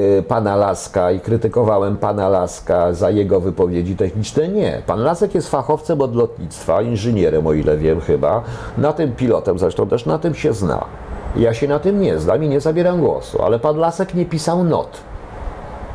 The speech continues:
Więc nie wie, jak wygląda przygotowanie takiej wizyty. No. Tak, kojarzę Paradise Lost.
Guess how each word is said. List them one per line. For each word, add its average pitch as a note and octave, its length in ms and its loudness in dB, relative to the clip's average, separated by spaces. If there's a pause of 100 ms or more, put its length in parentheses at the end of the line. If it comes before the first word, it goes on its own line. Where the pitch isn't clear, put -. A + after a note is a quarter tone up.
(120)
Więc - 260 -2
nie F3+ 140 2
wie, A#2+ 80 2
jak E2+ 180 2
wygląda F#2 420 2
przygotowanie F#2+ 720 0
takiej D#2+ 300 -2
wizyty. D2+ 460 -2 (1120)
No. C2 120 0 (1000)
Tak, E3+ 420 2
kojarzę C3+ 440 4
Paradise D2+ 680 2
Lost. - 440 -2